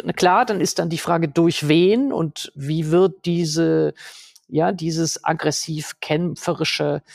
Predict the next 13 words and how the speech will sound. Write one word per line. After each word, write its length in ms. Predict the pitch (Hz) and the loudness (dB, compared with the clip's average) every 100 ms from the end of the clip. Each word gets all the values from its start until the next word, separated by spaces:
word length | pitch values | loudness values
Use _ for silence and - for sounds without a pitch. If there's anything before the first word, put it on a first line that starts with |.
| - - _ | -20 -20 _
erzeugt? 680 | 143 - - 131 165 - - | -8 -4 0 2 4 2 0
Ist 240 | - - - | -6 -6 -6
das 480 | 151 - - - - | -6 -4 -6 -8 -8
tatsächlich 880 | - 175 - - 185 - 170 147 - | -2 0 0 -2 -2 0 -4 -4 -2
dann 560 | 143 156 160 151 147 - _ _ _ | -2 0 -2 -4 -6 -12 _ _ _
nachweisbar, 1300 | - 139 143 170 - - 156 143 - 147 147 143 143 - _ _ | -14 -4 0 0 0 -2 -2 -2 -2 -2 0 -2 -4 -10 _ _
dass 220 | 139 - | -6 -4
es 420 | 147 - - - - | -6 -6 -8 -14 -8
zur 240 | - - | -4 0
A 120 | 147 | 0
F 200 | 143 - - | 0 -4 -2
D 540 | 151 156 175 196 220 302 _ _ | 2 2 2 0 -2 -8 _ _
führt? 600 | - - 214 226 262 254 | -16 -8 -2 0 0 -2